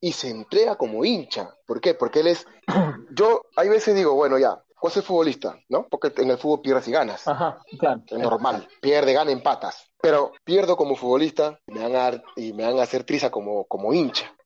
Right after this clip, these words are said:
Speaker 2: Exacto.
Speaker 1: Ese era mi pensamiento, ese era mi pensamiento entonces, ¿no? Entonces...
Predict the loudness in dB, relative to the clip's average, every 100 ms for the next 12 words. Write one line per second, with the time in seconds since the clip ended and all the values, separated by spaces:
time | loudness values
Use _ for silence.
0 | -14 -10 -2 0 2 2 0 0 0 0
1 | 0 -8 -2 0 2 0 0 0 0 0
2 | 0 -2 -2 -2 -4 -6 -4 -4 -8 _
3 | -4 -2 -4 -6